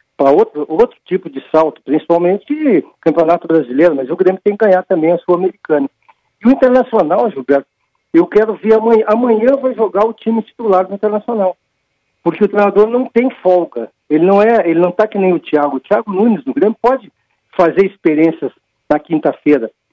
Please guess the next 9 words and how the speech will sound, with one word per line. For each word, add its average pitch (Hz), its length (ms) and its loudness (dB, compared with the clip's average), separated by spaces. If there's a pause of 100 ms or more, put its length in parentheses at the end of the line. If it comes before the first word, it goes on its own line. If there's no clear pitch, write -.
o, 175 120 0
o, 151 560 0
o - 20 0
Ramires 175 460 0
não 269 120 2
pode 262 300 0
fazer 147 240 -2
experiências 135 560 -2
mais, 120 240 -4